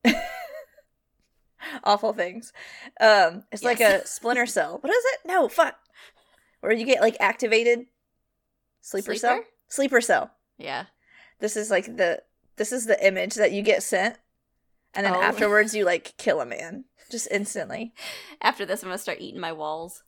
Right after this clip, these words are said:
Speaker 1: I just watched an episode of Case Closed where this dog pushed this man down the stairs because the,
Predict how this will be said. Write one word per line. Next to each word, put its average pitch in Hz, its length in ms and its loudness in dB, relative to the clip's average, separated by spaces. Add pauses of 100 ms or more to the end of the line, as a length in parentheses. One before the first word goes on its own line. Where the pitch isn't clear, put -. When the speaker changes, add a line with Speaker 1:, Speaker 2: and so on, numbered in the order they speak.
(120)
Speaker 1:
I 226 80 0
just 233 300 2
watched 269 240 2
an 226 60 -8
episode 240 300 0
of 214 80 -4
Case 208 220 0
Closed 185 480 2 (400)
where 196 100 0
this 202 120 -2
dog 190 360 4
pushed 214 200 -4
this - 140 -8
man 196 160 -2
down 180 160 0
the 202 60 -8
stairs 190 400 0
because 202 480 0 (360)
the, 208 540 -4